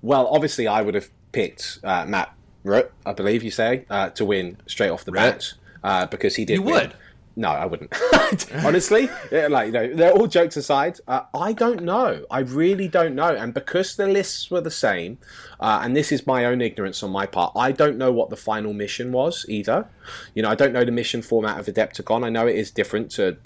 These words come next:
Speaker 2: So
Speaker 1: to,
Speaker 2: this is
Speaker 1: um,
Speaker 2: different. This is actually in the final. Nick Nanavati, Matt Root.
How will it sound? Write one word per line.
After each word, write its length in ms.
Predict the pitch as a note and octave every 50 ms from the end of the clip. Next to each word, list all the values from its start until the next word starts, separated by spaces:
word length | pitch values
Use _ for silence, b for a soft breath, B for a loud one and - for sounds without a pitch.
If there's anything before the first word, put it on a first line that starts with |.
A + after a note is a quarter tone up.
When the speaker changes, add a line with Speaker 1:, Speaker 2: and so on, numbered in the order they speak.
| - -
Speaker 2:
So 160 | - - D3
Speaker 1:
to, 40 | C3+
Speaker 2:
this 100 | D3 D3+
is 60 | -
Speaker 1:
um, 60 | -
Speaker 2:
different. 200 | F3 D#3+ D3+ D3 C#3 B2
This 160 | - D#3 D3+
is 100 | E3 D#3+
actually 280 | D#3+ D3 C#3+ - - C#3+
in 40 | C3+
the 80 | B2+
final. 380 | A2 - - B2 A2+ G2+ E2 E2+
Nick 140 | F#2 A2 A2+
Nanavati, 500 | C3+ B2 A2+ A2 G2 G#2 G2 F#2+ F#2 F2
Matt 220 | F#2 F2+ E2+ D#2 E2
Root. 240 | F#2+ D#2+ C#2+ -